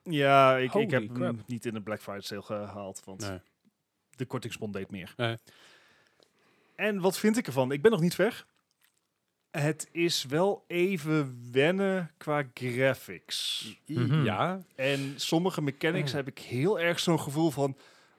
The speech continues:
Speaker 1: Oh mijn god, wat is dit een Nintendo game?
Speaker 3: Maar dan moet ik wel erbij zeggen dat ik Legends of Zelda, eh, Breath of the Wild een van de, eh, grafisch betere games vind van de Switch.
Speaker 1: Zeker weten, alleen de Switch loopt gewoon mijlenver achter
Speaker 3: Ja.
Speaker 1: bij al het andere.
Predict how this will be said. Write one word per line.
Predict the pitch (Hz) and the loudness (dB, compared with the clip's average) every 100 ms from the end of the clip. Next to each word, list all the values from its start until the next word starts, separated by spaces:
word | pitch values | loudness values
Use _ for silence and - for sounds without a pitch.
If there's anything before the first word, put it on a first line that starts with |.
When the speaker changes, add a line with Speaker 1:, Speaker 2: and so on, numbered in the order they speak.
| _ - | _ 2
Speaker 1:
Oh | 180 190 | 4 6
mijn | 165 | 4
god, | 127 131 190 | 2 0 0
wat | 151 - | 0 -2
is | 165 | -4
dit | 156 147 | -2 0
een | 143 | 0
Nintendo | 139 131 151 147 127 107 | 0 0 0 0 -2 -4
game? | 104 90 87 - | -6 -8 -12 -18
Speaker 3:
Maar | - 107 | -8 -4
dan | 110 | -2
moet | 117 | -2
ik | 107 | 0
wel | 120 | 0
erbij | 120 123 123 | 4 2 2
zeggen | 131 123 | 0 -2
dat | 117 | -2
ik | 113 | -2
Legends | 110 107 104 | -2 -2 -4
of | |
Zelda, | 113 110 | -2 -2
eh, | 107 - 98 98 | -4 -8 -8 -6
Breath | 104 101 | -6 -8
of | |
the | - 101 | -10 -4
Wild | 101 120 | -2 -2
een | 101 117 | -4 -6
van | 110 | -6
de, | 104 - _ _ _ _ _ | -8 -14 _ _ _ _ _
eh, | 78 101 101 95 | -8 -6 -4 -6
grafisch | - 113 - 113 | -4 -4 -4 -4
betere | 117 117 117 | -2 -2 -4
games | 110 113 - | -2 -2 -4
vind | 110 | -10
van | - | -8
de | 113 | -8
Switch. | - 127 - - | -6 -6 -8 -4
Speaker 1:
Zeker | - 208 175 | 2 4 4
weten, | 202 147 107 | 2 2 0
alleen | 123 143 143 139 113 | 2 2 2 0 -6
de | 139 | -4
Switch | 135 151 - 131 | -2 -2 -2 0
loopt | 120 117 | -2 -2
gewoon | - 107 104 117 131 - | -4 -2 -2 -4 -10 -10
mijlenver | 110 101 101 98 | -8 -8 -10 -10
achter | - - - 95 - | -4 -4 -4 -8 0
Speaker 3:
Ja. | 135 | 0
Speaker 1:
bij | 113 | 0
al | 135 131 | 0 -2
het | 127 147 | -2 -4
andere. | 143 107 | -4 -6